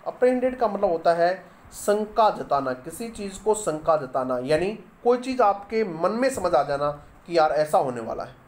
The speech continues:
आपके मन में ऐसा होने वाला, उसको अप्रीहेंड कहते हैं। डर होना किसी चीज़ का, किसी चीज़ की शंका होना,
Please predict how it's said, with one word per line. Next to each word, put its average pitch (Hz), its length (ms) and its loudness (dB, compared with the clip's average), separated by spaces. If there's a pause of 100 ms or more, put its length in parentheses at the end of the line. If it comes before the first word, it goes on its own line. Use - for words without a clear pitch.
(1120)
आपके 147 280 2
मन 156 160 0
में 180 140 0
ऐसा 180 340 2 (400)
होने 151 120 -2
वाला, 135 160 2
उसको 190 180 0
अप्रीहेंड 226 460 0
कहते 151 340 -2
हैं। 160 200 0 (480)
डर 247 220 2
होना 175 240 0
किसी 151 280 -12
चीज़ 120 300 -16
का, 113 80 -6 (460)
किसी 190 200 -8
चीज़ 208 240 -6
की 220 80 -8
शंका 196 500 -2
होना, 147 400 -2